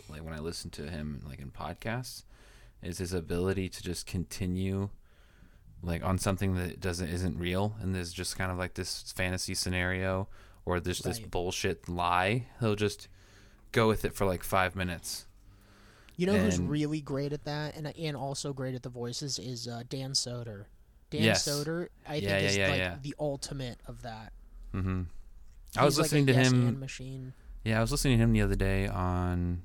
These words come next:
Speaker 1: Joe List's show, Mindful Metal Jacket. And that's kind of a little more of a serious podcast, but still, like, Dan Soder is, uh, he's great, dude. He's, like, <clears throat>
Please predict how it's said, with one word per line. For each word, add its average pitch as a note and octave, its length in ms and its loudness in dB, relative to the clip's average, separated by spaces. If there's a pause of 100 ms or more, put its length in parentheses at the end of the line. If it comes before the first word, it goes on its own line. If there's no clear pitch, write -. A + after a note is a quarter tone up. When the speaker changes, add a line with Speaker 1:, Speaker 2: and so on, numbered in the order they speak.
(400)
Speaker 1:
Joe F#2+ 260 0
List's F#2 420 0
show, F2 480 -4 (180)
Mindful F#2 400 -2
Metal F2+ 200 -2
Jacket. F#2 500 -4 (1120)
And F2 540 -2 (120)
that's - 180 -8
kind C#3+ 160 4
of A2 60 2
a - 20 2
little G2 140 4
more F#2+ 180 2
of F2+ 100 -2
a F2 40 -6
serious F#2 520 0
podcast, F2+ 600 -2
but F2+ 100 -8
still, F2+ 380 0
like, F2 220 0 (840)
Dan F#2+ 220 2
Soder F#2 440 2
is, - 440 -4 (280)
uh, E2+ 440 -4
he's F#2+ 200 -4
great, E2+ 320 -8
dude. F2 140 -12
He's, F2 160 -12
like, E2+ 160 -14 (1400)
<clears throat> D#3+ 300 8